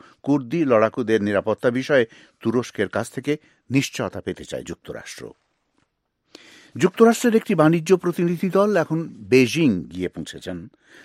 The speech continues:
দলটি চীনের সঙ্গে দুদিনের আলোচনায় বসবে। আলোচনা শুরু হবে সোমবার থেকে। নতুন বাণিজ্য শুল্ক বৃদ্ধি মুলতবিকরণ বিষয়ে যুক্তরাষ্ট্রের প্রেসিডেন্ট ডোনাল্ড ট্রাম্প ও চীনের প্রেসিডেন্ট শি জিনপিং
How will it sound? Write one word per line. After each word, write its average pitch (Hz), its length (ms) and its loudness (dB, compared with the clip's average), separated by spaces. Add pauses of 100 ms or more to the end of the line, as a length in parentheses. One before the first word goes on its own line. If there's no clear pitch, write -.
(100)
দলটি 117 300 2
চীনের 120 240 2
সঙ্গে 117 280 0
দুদিনের 107 500 0
আলোচনায় 104 480 0
বসবে। 151 340 2 (280)
আলোচনা 113 480 -2
শুরু 170 220 -4
হবে 160 180 -6
সোমবার 123 380 0
থেকে। - 280 -18 (580)
নতুন 180 280 6
বাণিজ্য 160 420 2
শুল্ক 151 300 -2
বৃদ্ধি 160 320 -2
মুলতবিকরণ 139 720 2
বিষয়ে 117 300 -2
যুক্তরাষ্ট্রের 110 540 -2
প্রেসিডেন্ট 110 380 -4
ডোনাল্ড 113 300 2
ট্রাম্প 139 260 4 (360)
ও 104 60 -2
চীনের 113 280 0
প্রেসিডেন্ট 101 420 0 (160)
শি 139 220 0
জিনপিং 123 380 2